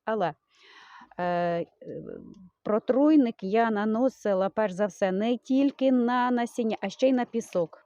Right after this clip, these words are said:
Піску брала, ну, досить таку велику кількість, десь з грам сто, сто п'ятдесят. Перемішала все, воно постояло, потім це все будемо засівати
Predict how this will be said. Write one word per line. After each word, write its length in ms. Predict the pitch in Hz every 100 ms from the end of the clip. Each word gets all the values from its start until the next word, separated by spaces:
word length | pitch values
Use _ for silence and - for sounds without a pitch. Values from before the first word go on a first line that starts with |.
| -
Піску 520 | 208 - - 254 294
брала, 680 | 214 214 247 247 240 226 220
ну, 280 | 196 214 269
досить 360 | 214 214 226 -
таку 380 | 196 - 175 165 - - _ _ _ _ _ _ _ _ _ -
велику 400 | 226 214 160 165
кількість, 680 | 233 262 - 214 _ - - _ _ _ _ _ _ _ - - - - _ 180
десь 480 | 214 - - - - - - - -
з 40 |
грам 460 | 202 202 220 208 175
сто, 480 | - - _ 208 208
сто 200 | - 190
п'ятдесят. 760 | 185 190 165 202 - 139 - - _ _ - - - _ _ _ _ _ -
Перемішала 720 | 226 214 196 - 165 170 190
все, 540 | 233 - - 277 285 262
воно 200 | 214 214
постояло, 960 | - - - _ 160 160 196 269 349 392 _ -
потім 240 | 294 226
це 120 | 233
все 200 | 247 202
будемо 300 | 185 208 208
засівати 840 | 165 208 - 175 156 170 - 170